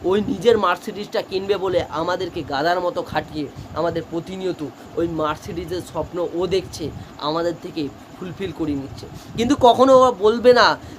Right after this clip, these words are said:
যে, "আমি যে মার্সিডিজটা কিনতে চলেছি, তুইও কিনতে পারিস, তুই এইভাবে কাজ কর।" কিন্তু আজকে, আজকে ইন্ডাস্ট্রি এমনই একটা পজিশনে চলে এসছে, এমনভাবে এক জায়গায় নিয়ে চলে গেছে, যেখানে মানুষগুলো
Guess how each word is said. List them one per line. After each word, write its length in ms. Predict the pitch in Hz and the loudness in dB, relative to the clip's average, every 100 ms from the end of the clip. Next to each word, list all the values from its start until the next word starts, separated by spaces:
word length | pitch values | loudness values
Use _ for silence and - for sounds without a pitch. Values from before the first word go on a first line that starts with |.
| 147 | 0
যে, 80 | 190 | 4
"আমি 260 | 180 240 | 4 2
যে 120 | 226 | 2
মার্সিডিজটা 560 | 220 196 - 220 190 220 | 2 2 -2 -10 -4 -4
কিনতে 320 | 208 294 226 | 0 0 0
চলেছি, 380 | 190 208 185 170 - | -2 -2 -2 -6 -8
তুইও 220 | 185 220 | 0 0
কিনতে 320 | 214 196 196 | 0 -2 0
পারিস, 280 | 190 180 160 - | 2 2 -2 -4
তুই 80 | 190 | 0
এইভাবে 300 | 165 170 165 | 2 2 0
কাজ 260 | 160 - | 0 -2
কর।" 160 | 127 117 - - - | -8 -12 -14 -18 -12
কিন্তু 180 | 196 208 | -4 2
আজকে, 480 | 170 170 - 214 226 - - - - | 2 0 -2 0 0 -4 -16 -12 0
আজকে 240 | 208 208 | 0 2
ইন্ডাস্ট্রি 500 | 247 233 240 240 269 | -2 0 0 0 -2
এমনই 440 | 247 175 202 247 240 | -2 -2 -2 2 0
একটা 240 | 240 240 - | 0 -4 -4
পজিশনে 440 | 208 214 220 226 | -8 -4 0 0
চলে 220 | 214 214 | 2 6
এসছে, 280 | 220 214 220 | 6 6 -2
এমনভাবে 580 | 196 160 196 220 214 208 | -4 -2 0 2 2 2
এক 120 | 190 - - - - - - | -2 -4 -18 -18 -18 -16 -8
জায়গায় 280 | 139 151 190 | -4 -2 -4
নিয়ে 180 | 202 196 | -2 -2
চলে 280 | 202 185 185 | -2 -2 0
গেছে, 300 | 190 - 147 - - - | 0 -2 -6 -8 -16 -8
যেখানে 380 | 175 226 262 233 | -2 4 8 8
মানুষগুলো 640 | 202 196 240 - 247 202 | 6 4 2 0 0 0